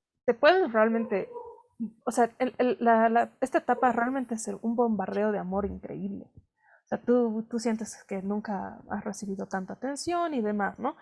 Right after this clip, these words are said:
Pero hay que recordar que ellos dan para recibir. Como mencionaba antes, todo lo que ellos hacen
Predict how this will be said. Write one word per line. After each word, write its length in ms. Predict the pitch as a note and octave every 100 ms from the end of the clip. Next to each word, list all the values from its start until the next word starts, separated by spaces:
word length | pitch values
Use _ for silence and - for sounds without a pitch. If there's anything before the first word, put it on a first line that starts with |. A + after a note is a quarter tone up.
| - - _
Pero 180 | - A#3
hay 80 | B3+
que 120 | -
recordar 520 | - B3 A#3+ A#3 B3
que 120 | A#3+ A#3
ellos 260 | A3 G#3
dan 200 | G#3+ A3+
para 240 | A3+ G#3 F#3
recibir. 500 | F#3 - G3+ F#3 - _ _ _ _ A#4+ A4+ G#4+ A4+ A4+ - _ _ _ _ _
Como 300 | - G3+ G3+
mencionaba 480 | G3 G3 A3 G#3+ G#3
antes, 340 | A3 B3+ -
todo 320 | - C4 E4+
lo 120 | C4 A3
que 180 | G#3+
ellos 260 | G3+ G#3+ -
hacen 460 | G#3+ - A#3+ B3+